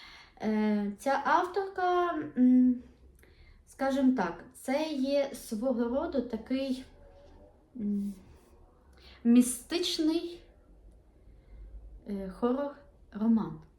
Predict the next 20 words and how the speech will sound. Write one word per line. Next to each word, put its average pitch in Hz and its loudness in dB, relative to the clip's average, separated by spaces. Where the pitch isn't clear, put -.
Тому 240 4
що 254 -4
тут 320 -4
ми 247 2
знайомимося 233 0
з - -6
дівчиною 233 0
на 233 0
ім'я 233 2
Опал. 202 -8
Дуже 233 0
гарно, 254 -2
тому 226 -2
що 220 -6
це 220 -4
є 208 -2
пов'язане 220 -4
з 196 -2
дорогоцінним 208 -4
камінням. 185 -8